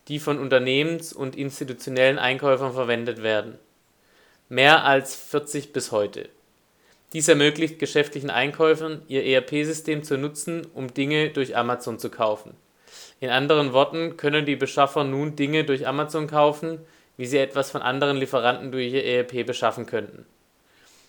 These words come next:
B two B Workflows und Funktionalitäten aufbauen. Amazon hat Schlüsselfunktionen hinzugefügt, die von geschäftlichen Käufern und Verkäufern benötigt werden,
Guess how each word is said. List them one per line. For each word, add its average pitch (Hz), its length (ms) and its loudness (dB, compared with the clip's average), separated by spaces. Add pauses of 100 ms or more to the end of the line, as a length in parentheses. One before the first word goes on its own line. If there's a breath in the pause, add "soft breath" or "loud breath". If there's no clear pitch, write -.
(120 soft breath)
B 151 120 0
two 151 100 -4
B 139 160 0
Workflows 156 580 8
und 135 240 -6
Funktionalitäten 123 960 -2
aufbauen. 110 540 -4 (680 soft breath)
Amazon 151 400 4
hat 143 120 4
Schlüsselfunktionen 160 760 0
hinzugefügt, 170 840 -6 (380)
die 139 80 -4
von 139 180 -2
geschäftlichen 143 580 0
Käufern 151 580 2
und 123 200 -8
Verkäufern 143 580 2
benötigt 120 500 -2
werden, 110 320 2